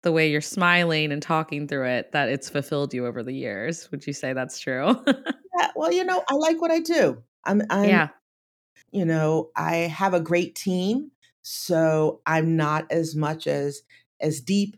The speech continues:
Speaker 2: in the planning of weddings, more designing and overseeing, but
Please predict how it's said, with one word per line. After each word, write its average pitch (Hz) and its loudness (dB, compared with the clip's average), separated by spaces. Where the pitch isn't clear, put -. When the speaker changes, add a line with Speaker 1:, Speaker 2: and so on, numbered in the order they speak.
Speaker 2:
in 160 2
the 139 -2
planning 226 -2
of 254 0
weddings, 320 -4
more 185 2
designing 165 -2
and 160 -2
overseeing, 160 -4
but 165 0